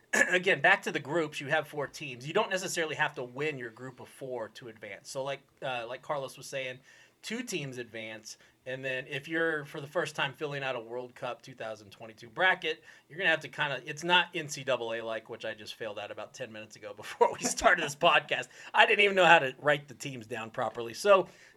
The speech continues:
<clears throat> lean on Carlos and T J here moving forward to actually fill out your bracket, 'cause it's a little bit different than N C double A. But again, at the end of the day,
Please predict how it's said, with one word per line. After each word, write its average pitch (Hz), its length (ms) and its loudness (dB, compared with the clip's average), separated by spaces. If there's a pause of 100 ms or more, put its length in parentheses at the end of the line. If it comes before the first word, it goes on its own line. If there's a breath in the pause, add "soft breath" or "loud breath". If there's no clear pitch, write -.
<clears throat> - 320 4
lean 240 220 2
on 214 140 6
Carlos 185 540 6
and 156 120 -8
T 170 160 -6
J 151 200 2
here 143 360 0
moving 143 240 -8
forward 131 560 -4
to 131 160 -4
actually 127 320 -2
fill 123 240 -4
out 117 100 -2
your 107 80 -8
bracket, 113 580 -4
'cause 107 140 -18
it's 107 140 -20
a 156 180 -16
little 208 180 4
bit 160 200 -4
different 131 240 -4
than 113 100 -2
N 110 140 -8
C - 100 -16
double 104 320 -6
A. 104 80 -8
But 110 220 -10 (120)
again, 139 300 0
at 123 80 -14
the 131 80 -8
end 123 100 -6
of 110 60 -10
the 107 60 -14
day, 110 200 -2